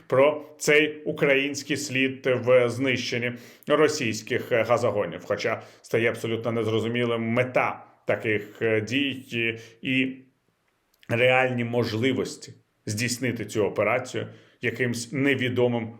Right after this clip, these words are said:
українцям, пов'язаним із нікому невідомим, е, однак могутнім приватним спонсором.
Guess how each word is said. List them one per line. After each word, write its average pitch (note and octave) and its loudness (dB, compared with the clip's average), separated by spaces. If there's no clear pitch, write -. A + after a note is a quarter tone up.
українцям, B2+ 0
пов'язаним G#2 -2
із G#2+ -6
нікому B2+ 0
невідомим, A2 0
е, G#2+ -2
однак A2 -2
могутнім G#2 -2
приватним F#2+ 2
спонсором. - -12